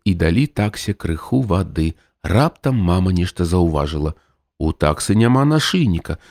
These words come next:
задумалася яна. «Мы не зможам даведацца, дзе яна жыве. Трэба патэлефанаваць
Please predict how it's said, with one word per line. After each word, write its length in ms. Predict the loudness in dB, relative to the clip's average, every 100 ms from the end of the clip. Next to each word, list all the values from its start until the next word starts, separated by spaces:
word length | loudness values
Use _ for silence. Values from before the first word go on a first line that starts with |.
| _
задумалася 640 | 0 2 4 4 2 0 0
яна. 320 | 2 2 -2 -4 -18 _
«Мы 160 | 4 6
не 120 | 4
зможам 520 | 4 4 4 2 2
даведацца, 520 | 2 0 -2 -2 -2 0
дзе 160 | 2
яна 320 | 4 4 2 2
жыве. 400 | 0 0 0 -2 -8 _ -4
Трэба 300 | 0 0 0
патэлефанаваць 800 | -2 0 0 0 0 0 -2 -4